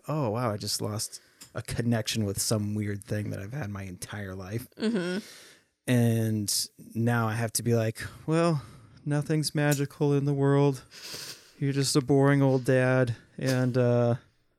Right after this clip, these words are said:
Speaker 1: I guess go, go buy a pair of Crocs and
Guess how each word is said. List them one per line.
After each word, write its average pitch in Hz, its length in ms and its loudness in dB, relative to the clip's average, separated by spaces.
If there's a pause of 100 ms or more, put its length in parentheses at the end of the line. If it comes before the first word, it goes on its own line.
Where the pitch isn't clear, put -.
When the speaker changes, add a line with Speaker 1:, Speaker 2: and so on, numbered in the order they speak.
(280)
Speaker 1:
I - 380 -8
guess 131 240 2
go, 139 60 2 (180)
go 127 140 4
buy 131 200 4
a 127 80 4
pair 123 240 2
of 117 80 2
Crocs 123 520 2
and 107 240 -2